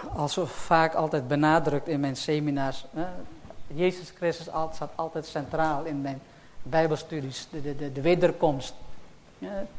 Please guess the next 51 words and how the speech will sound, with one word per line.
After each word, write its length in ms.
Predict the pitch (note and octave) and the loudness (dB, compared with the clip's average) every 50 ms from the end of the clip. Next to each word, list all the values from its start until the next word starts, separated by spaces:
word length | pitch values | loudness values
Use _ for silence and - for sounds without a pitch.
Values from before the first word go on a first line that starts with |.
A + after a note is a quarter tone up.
| - - | -4 0
richt 200 | E3 F3 - - | 0 0 0 2
je 180 | F#3 F3+ - | -2 0 2
ogen 340 | E3+ F3+ E3+ E3 E3 D#3+ - | 4 4 4 4 2 0 0
omhoog. 420 | D#3+ D#3+ D3+ C3+ D#3 F3 E3+ E3+ | 0 0 2 6 8 8 8 8
We 80 | - - | 4 0
zien 220 | - - C4 B3+ | 0 2 2 6
al 160 | C#4+ C4+ A#3+ A3+ | 6 6 8 8
deze 220 | A#3 A3+ - G3 | 8 6 6 6
dingen 180 | G#3 G3+ G#3+ G3+ | 4 4 6 4
om 120 | F#3+ G3 | 2 2
ons 160 | F#3 F3+ - | 0 -2 0
heen 240 | - F3+ F3 E3 D#3 | 0 0 0 0 -2
gebeuren. 500 | - D#3 D3+ F#3+ G#3 G#3 F#3+ C#3+ A#2+ A#2+ - - - - - - - - - | -2 0 4 4 6 6 6 4 2 -4 -8 -6 -8 -10 -8 -8 -10 -10 -6
Jezus 300 | - G3 A3 A#3 A3 G3 | 0 2 2 2 4 4
heeft 140 | G#3 F#3 F3 | 2 2 6
heel 220 | - G#3+ A#3 B3 | 10 10 10 10
veel 220 | A#3+ A3 G3+ G3 - | 10 8 2 2 6
tekenen 400 | - G#3 G#3 G#3 G#3 F#3+ F#3+ F#3+ | 8 8 8 8 6 4 2 2
in 80 | F3 | 2
de 100 | D#3 D3+ | 0 0
Bijbel 380 | C#3 C#3 D#3+ E3+ F3+ E3+ E3 E3 | 4 6 6 8 6 6 2 -2
genoemd 460 | - - D#3+ D#3 D3+ D3 C#3+ C#3+ C#3 | -2 -2 -2 0 0 0 0 0 -2
van, 240 | - D#3+ D3+ D#3 D3+ | -2 -2 -2 -2 -2
over 120 | - C#3 | -4 -4
zijn 180 | - - D3 D3 | -6 -6 -4 -2
wederkomst. 640 | D3 E3 E3+ E3+ E3+ E3 - D3+ C#3+ B2+ A#2+ - - - - - - - - - - - - | 0 0 0 0 0 -2 -2 -4 -4 -4 -4 -8 -8 -8 -10 -10 -14 -18 -20 -20 -20 -14 -4
We 100 | - F#3 | 0 2
moeten 300 | F#3 F#3+ F#3 D#3 F3 - | 2 4 2 2 0 0
alert 400 | - D#3 D#3 E3 E3+ E3+ - - | 0 0 2 4 2 2 2 0
zijn. 260 | - - D3 C3+ A#2+ - - - - - - - - - - - - - - - - | -2 -2 -2 -2 -2 -6 -8 -8 -8 -8 -8 -8 -10 -10 -8 -10 -12 -16 -20 -16 -8
We 60 | - | -2
moeten 340 | F3 F#3 G3 F#3+ F#3+ F3+ G3 - - - - - | 0 0 2 2 0 0 0 -4 -6 -6 -8 -2
weer 220 | - D#3+ D#3+ D#3+ | 4 4 4 4
terug 280 | E3 - F3+ F#3 F#3+ F#3+ - - - | 4 4 4 4 4 4 0 -10 -6
naar 120 | E3+ D#3+ | -2 -2
het 140 | D#3+ D3+ - | -2 -2 -2
woord 300 | - D#3 E3 F3 E3+ - | 0 2 2 2 2 0
van 180 | - D#3 C#3+ C#3+ | -4 -6 -6 -6
God. 260 | - - F3+ D3+ - | -6 -4 -4 -4 -2
We 80 | C#3+ D3+ | -2 -4
moeten 260 | D3+ F3 F#3 - F3+ | -2 -2 0 0 0
weer 160 | E3+ E3+ D#3+ | 0 0 0
terug 340 | E3 - F#3+ F#3+ F#3+ - - - - - - - - - - - - - | 2 6 6 6 6 4 0 -10 -16 -16 -10 -10 -8 -8 -6 -10 -8 -4
onze 300 | - E3+ D3+ - E3+ D#3 | -2 -2 0 4 4 6
relatie 560 | D#3 D#3 D3 D#3+ F3+ F#3+ F#3+ F#3 - - F3+ | 8 8 8 8 6 6 6 4 2 -2 -2
weer 220 | E3 E3 E3 D#3 | 2 2 2 2
met 180 | D3+ D3+ C#3 - - | 2 -2 -6 -8 -6
God 260 | - - E3+ - - | -2 -2 -2 -2 -2
te 80 | D#3+ C#3+ | -10 -6
herstellen 640 | A#2+ D3 C#3+ - - - - E3 E3 D#3+ D3 C#3 C#3 | -6 -6 -4 -4 -6 -4 -2 -2 0 0 0 -2 -4
en 160 | C3+ C3+ | -6 -6